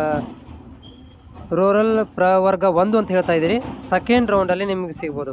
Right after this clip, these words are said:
ಪ್ರವರ್ಗ ಅಂತಂದರೆ ಸೆಕೆಂಡ್ ರೌಂಡ್, ಯಾಕಂದರೆ ಪ್ರವರ್ಗ ಕಾಂಪಿಟೇಷನ್ ಕಡಿಮೆ, ಸಿಗುವಂಥ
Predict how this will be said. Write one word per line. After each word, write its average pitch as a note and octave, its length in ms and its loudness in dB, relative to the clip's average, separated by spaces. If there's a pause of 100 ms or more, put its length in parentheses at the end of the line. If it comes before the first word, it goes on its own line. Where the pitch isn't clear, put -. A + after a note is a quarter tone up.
(120)
ಪ್ರವರ್ಗ E3+ 540 0
ಅಂತಂದರೆ D#3 260 -2 (100)
ಸೆಕೆಂಡ್ E3 260 -4
ರೌಂಡ್, D3 140 -2
ಯಾಕಂದರೆ F3+ 280 -8
ಪ್ರವರ್ಗ F3+ 440 0
ಕಾಂಪಿಟೇಷನ್ F3 460 -4
ಕಡಿಮೆ, F3+ 240 0 (640)
ಸಿಗುವಂಥ F3 300 -2